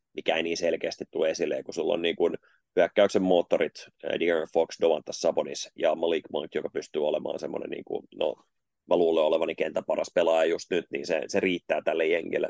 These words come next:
Mut totta kai, jos tää joukkue haluaa päätyä asti mennä, ne tarvitsee sen, että Keegan Murray on parempi pallollinen pelaaja, tai se, että ne hankkii jonkun markkastasoisen ukon tohon joukkueeseen.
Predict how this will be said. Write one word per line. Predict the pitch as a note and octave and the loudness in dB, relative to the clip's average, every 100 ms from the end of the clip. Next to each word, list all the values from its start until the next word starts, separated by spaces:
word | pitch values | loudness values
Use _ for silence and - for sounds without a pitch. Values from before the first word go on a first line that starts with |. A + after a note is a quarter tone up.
| - | -6
Mut | F2+ | -4
totta | - - F2 | -2 0 4
kai, | E2+ | 4
jos | E2+ | 4
tää | D#2+ | 2
joukkue | E2 E2+ - D2+ | 2 2 0 -2
haluaa | D#2 D2+ | -2 -2
päätyä | D2 C#2+ D#2 C#2+ | -4 -4 -4 -6
asti | - | -6
mennä, | D2 C#2+ C#2+ | -8 -8 -8
ne | D2+ | -6
tarvitsee | - D#2 - - - D#2+ D2 - _ _ _ _ _ _ | -2 -2 -4 -10 -2 -2 -2 -10 _ _ _ _ _ _
sen, | - A#2 | 2 4
että | G2+ G#2 | 6 2
Keegan | - G2+ F#2+ | 0 4 6
Murray | F#2 F2+ F2 | 6 6 4
on | - | 4
parempi | F2 D#2+ | 2 4
pallollinen | - B2 G#2+ F#2+ F2 | 4 8 8 6 4
pelaaja, | F2 E2+ E2 | 6 8 6
tai | D#2+ | 4
se, | D#2+ D#2 | 2 -2
että | C#2+ C#2+ | -4 -8
ne | |
hankkii | D#2+ C#2+ - D#2+ C2+ - _ _ | -8 -10 -8 -8 -8 -12 _ _
jonkun | A#1+ - A#2 G#2+ - _ _ _ _ _ _ _ _ - | -14 -2 0 0 -6 _ _ _ _ _ _ _ _ -2
markkastasoisen | F2 - - - E2+ E2+ E2 F2 - | -2 -2 -10 -6 0 2 2 0 -6
ukon | - - E2+ - _ _ | -2 -2 -2 -6 _ _
tohon | D#2+ D#2+ | -6 -4
joukkueeseen. | D#2+ D#2+ - - - - - | 0 -2 -4 -4 -4 -4 -6